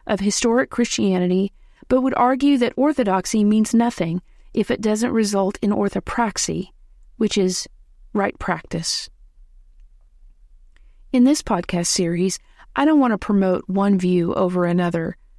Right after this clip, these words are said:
I claim that I stand somewhere between centrist and progressive. My purpose for creating this series is to raise the importance of hearing each other. Perhaps we might even gain new insight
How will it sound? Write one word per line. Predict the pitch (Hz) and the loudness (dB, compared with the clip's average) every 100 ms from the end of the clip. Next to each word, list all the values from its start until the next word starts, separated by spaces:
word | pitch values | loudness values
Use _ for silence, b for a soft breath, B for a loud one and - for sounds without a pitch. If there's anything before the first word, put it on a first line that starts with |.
| - - - - | -20 -20 -20 -4
I | 208 269 | -2 -2
claim | - 202 190 220 | 0 0 2 4
that | 196 | 2
I | 185 202 | 2 -2
stand | - 190 185 185 | 0 0 0 0
somewhere | 247 240 190 185 | 2 2 2 0
between | 202 208 208 | -2 0 0
centrist | - 190 185 185 185 - | 2 -2 -2 -2 -4 -2
and | 196 | -2
progressive. | 220 214 220 - 165 165 - - - - - - - - - | 0 -2 -2 -2 -4 -6 -14 -20 -20 -20 -20 -20 -20 -20 -4
My | 220 220 | 0 0
purpose | - 339 339 294 | 0 0 2 0
for | - 240 | 0 -2
creating | - 233 226 214 | 0 2 4 2
this | 190 180 | 2 0
series | - 285 214 175 180 - - - - | 2 4 4 2 -2 -6 -16 -20 -4
is | 226 - | -2 0
to | 233 | 0
raise | 220 247 277 269 | 2 4 4 2
the | 277 | 4
importance | 269 - 240 - 220 - - - | 2 2 0 2 2 0 -6 -6
of | 208 | -6
hearing | - 240 226 214 190 | -2 0 2 4 2
each | 170 - | 0 -2
other. | 156 170 170 - - - - - - - - - | -4 -6 -8 -14 -20 -20 -20 -20 -20 -20 -20 -6
Perhaps | 240 214 277 285 - | -2 0 0 0 0
we | 247 | 4
might | 226 233 | 4 4
even | 226 233 226 | 2 2 4
gain | 208 208 202 | 4 4 4
new | 202 247 262 | 4 4 2
insight | 254 277 - 170 165 | 2 2 2 -4 -4